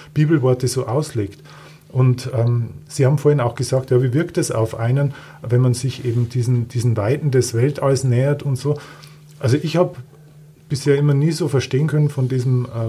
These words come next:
Philosophen Pascal, äh, der gesagt hat, so die, ich glaub, die, die Grundmotivation des Menschen, äh, Gott zu suchen oder so, ist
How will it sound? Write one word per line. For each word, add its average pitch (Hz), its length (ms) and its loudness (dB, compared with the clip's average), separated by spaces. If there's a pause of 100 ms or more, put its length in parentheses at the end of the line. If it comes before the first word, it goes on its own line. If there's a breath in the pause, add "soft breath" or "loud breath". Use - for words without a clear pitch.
(200)
Philosophen 127 600 0
Pascal, 123 540 -2 (540 loud breath)
äh, 123 180 4
der 131 240 2
gesagt 139 520 -4
hat, 139 100 0
so 131 220 -4
die, 120 320 0 (400)
ich - 80 -20
glaub, 120 280 -6
die, 120 280 -2 (400 loud breath)
die 113 80 -4
Grundmotivation 147 1200 0
des 135 200 -2
Menschen, 151 560 0
äh, 120 380 -4
Gott 139 220 0
zu - 140 -6
suchen 156 380 -2
oder 131 160 0
so, 139 160 -4
ist 135 260 -8